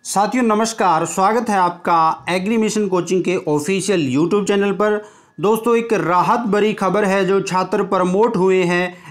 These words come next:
एग्रीकल्चर और बायोलॉजी के कक्षा बारह में इस वर्ष।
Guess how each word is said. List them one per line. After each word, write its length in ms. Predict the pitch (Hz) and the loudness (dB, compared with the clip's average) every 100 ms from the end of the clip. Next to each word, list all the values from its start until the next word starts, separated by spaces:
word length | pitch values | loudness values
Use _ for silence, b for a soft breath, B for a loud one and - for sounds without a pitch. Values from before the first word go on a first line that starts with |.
| B | B
एग्रीकल्चर 600 | 156 143 175 196 214 202 | -4 -2 -2 2 0 2
और 180 | 208 202 | 2 2
बायोलॉजी 520 | 165 160 165 180 175 | 2 0 2 0 0
के 120 | 196 190 | -2 0
कक्षा 380 | 175 170 185 | -2 -2 -2
बारह 320 | 165 156 160 175 | 0 2 2 2
में 200 | 185 180 | 0 0
इस 220 | 170 175 | -2 0
वर्ष। 300 | 165 127 | 0 0